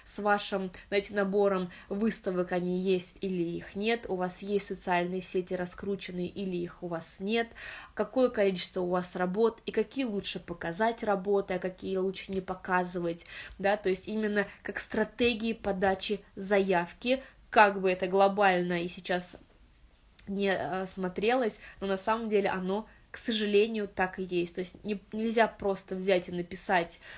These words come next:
а, вот это cover letter, даже если оно будет написано по правилам. Необходимо исходить именно из вашей ситуации, только в этом будет,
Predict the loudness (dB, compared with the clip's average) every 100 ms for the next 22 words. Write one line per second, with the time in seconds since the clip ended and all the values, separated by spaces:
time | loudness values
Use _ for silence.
0 | -12 -2 0 2 0 0 -2 2 2 4
1 | 4 6 6 6 4 2 2 2 4 2
2 | 0 0 0 -2 -2 -4 -6 -8 -8 -8
3 | -8 -4 0 0 0 -4 -8 -16 -4 -2
4 | 0 -2 -2 -2 -2 -2 -4 -4 -4 -6
5 | -8 -6 -2 -2 -2 -4 -4 2 2 2
6 | -2 -6 -6 -2 0 2 0 -4 -6 -8
7 | -20 _ _ 4 6 4 0 -6 0 2
8 | 2 0 -4 -2 -2 -2 2 0